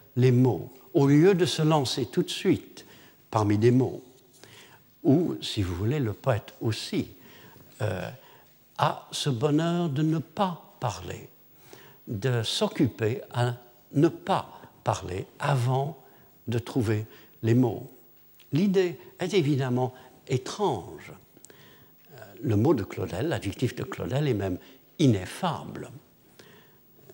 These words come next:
Qu'est-ce que je fais là à essayer de le mettre en mots alors qu'il est, euh, ineffable ? Elle est ineffable. Et Claudel ouvre sur elle une série de perspectives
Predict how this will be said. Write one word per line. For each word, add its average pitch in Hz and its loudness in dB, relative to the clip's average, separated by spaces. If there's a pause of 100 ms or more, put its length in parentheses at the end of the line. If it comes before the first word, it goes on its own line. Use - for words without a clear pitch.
(380)
Qu'est-ce - -6
que - -6
je 98 -6
fais - -8
là 101 -2
à 85 -6
essayer 95 -4
de 90 -6 (280)
le 110 -2
mettre 95 -6
en 85 -10
mots 110 0
alors 98 -6
qu'il 101 -6
est, 95 -8 (500)
euh, 98 -8 (280)
ineffable ? 95 -2 (400)
Elle 131 6
est 117 0
ineffable. 104 -2 (480)
Et 156 2 (160)
Claudel 175 0 (140)
ouvre 226 2 (220)
sur 87 -4
elle 85 -6 (760)
une 180 2
série 180 0
de 185 0
perspectives - -6